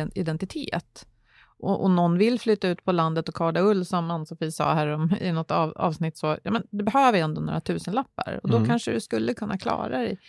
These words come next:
Speaker 1: Ja, men, men skillnaden då?
Speaker 2: Ja, några tusenlappar säger du.
Speaker 1: Ja, för det där är intressant att titta
Speaker 2: Mm.
Speaker 1: på nivåerna.
Speaker 2: Exakt. Och jag tror att det är där debatten går i lås ganska ofta, därför att det finns ju förslag om just medborgarlön.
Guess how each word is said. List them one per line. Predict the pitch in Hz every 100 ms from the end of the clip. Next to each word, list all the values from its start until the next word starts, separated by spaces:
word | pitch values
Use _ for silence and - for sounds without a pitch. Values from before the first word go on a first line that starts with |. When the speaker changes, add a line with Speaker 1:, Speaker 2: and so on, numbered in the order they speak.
| - - - - _ -
Speaker 1:
Ja, | - 226 -
men, | 233 262 -
men | 254 262
skillnaden | 285 277 240 269 311 294
då? | 202 185 - _ _ _ _ -
Speaker 2:
Ja, | 139 135 151 160
några | 147 147 151
tusenlappar | - 139 - 151 165 - 139
säger | - 127 113
du. | 113 98 110 _ _ _ - - -
Speaker 1:
Ja, | 277 349 - 165
för | 285
det | 294
där | 349 370
är |
intressant | 339 320 262 214 202
att | 202
titta | 196
Speaker 2:
Mm. | -
Speaker 1:
på | 208
nivåerna. | 220 233 190 - - -
Speaker 2:
Exakt. | - - 208 185 - - _ -
Och | 120
jag | 127
tror | - 139
att | 127
det | 131
är | 123
där | 127 107 101 - -
debatten | 113 120 - - 101 101 98
går | 101 98
i |
lås | 104 123 87 - -
ganska | - 139 135 101
ofta, | 98 - 92
därför | 95 -
att | 104 -
det | -
finns | 131 139 135
ju |
förslag | 165 165 135 90 90
om | 120 156
just | 139 - -
medborgarlön. | 110 104 113 101 92 92 90 - 110